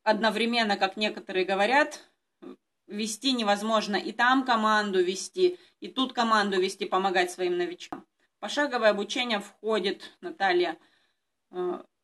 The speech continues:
YouTube-канал, папка по YouTube-каналу, папка по Одноклассникам, что надо делать, э, чтобы люди к вам шли сами. Н-,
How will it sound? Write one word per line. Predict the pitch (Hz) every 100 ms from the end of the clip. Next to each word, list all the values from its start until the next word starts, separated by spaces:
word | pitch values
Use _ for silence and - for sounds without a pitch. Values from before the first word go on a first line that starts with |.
| _ _ _ _ _ _ _ _ _ _
YouTube-канал, | 208 226 233 233 - 214 208 202 208 233 - _ _ _ _ _ -
папка | 214 208 - 202
по | 202 196
YouTube-каналу, | 196 202 185 - 190 190 196 208 202
папка | 196 190 -
по | 180 180
Одноклассникам, | 180 180 180 175 180 202 190 202
что | 202 - 208
надо | 196 185 180
делать, | 175 202 185 _ _ _ _ _
э, | 196
чтобы | 190 214 196
люди | 208 196 196
к |
вам | 190 185 180
шли | - 196
сами. | 185 - 175 175 196 208 - _ _ _ _ _ -
Н-, | 254 -